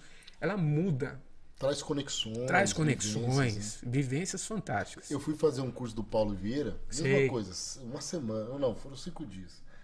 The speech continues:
Speaker 2: Aí no primeiro dia ele falou, "Ó, nós vamos até meia-noite." Falei, "Ah, não, não é possível. Começou nove horas da manhã, vai até meia-noite."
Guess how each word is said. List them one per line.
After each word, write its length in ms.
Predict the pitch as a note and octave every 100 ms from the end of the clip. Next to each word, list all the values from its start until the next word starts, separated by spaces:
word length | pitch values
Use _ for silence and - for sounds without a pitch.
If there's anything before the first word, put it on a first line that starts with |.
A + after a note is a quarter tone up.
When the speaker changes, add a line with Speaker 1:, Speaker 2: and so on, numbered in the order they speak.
| - - -
Speaker 2:
Aí 120 | C#3
no 60 | D#3+
primeiro 320 | E3+ D#3+ D3
dia 100 | B2+
ele 80 | C#3+
falou, 320 | - D#3+ C#3+
"Ó, 40 | G#2+
nós 200 | A#2 A2+
vamos 220 | C#3 C#3+
até 280 | C3+ D#3 E3+
meia-noite." 540 | F3+ F3+ A2+ G#2+ G#2
Falei, 180 | - F2+
"Ah, 60 | E2
não, 80 | G2+ F#3
não 100 | B2
é 40 |
possível. 520 | - - - A2+ F2+ F2
Começou 420 | - G#2+ G#2 -
nove 320 | G#2+ A2 G#2+
horas 160 | A2+ A2
da 60 | A2
manhã, 240 | A2+ C3
vai 120 | D3
até 200 | B2 A#2
meia-noite." 640 | G2+ G2 G#2+ A2+ F#2 -